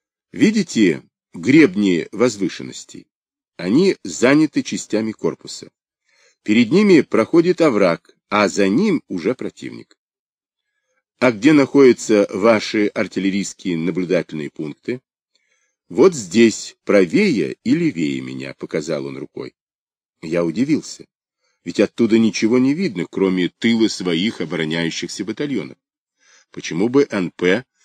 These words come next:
не вынести вперёд, на высотке, где обороняются батальоны? Следуя правилу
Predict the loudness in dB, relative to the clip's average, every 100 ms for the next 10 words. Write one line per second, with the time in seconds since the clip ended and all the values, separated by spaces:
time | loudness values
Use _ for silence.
0 | _ -6 -2 2 4 2 0 -4 -4 -2
1 | 2 2 0 _ _ -4 0 2 2 2
2 | 0 -2 -18 -20 _ _ _ -8 0 0
3 | 0 -2 -2 0 -2 -4 -8 -10 -10 -10
4 | -10 -14 -16 -20 _ _ _ _ _ _
5 | _ _ _ _ _ _ _ _ _ _
6 | _ _ _ -14 -8 -2 2 4 6 4
7 | 4 2 4 4 2 0 -4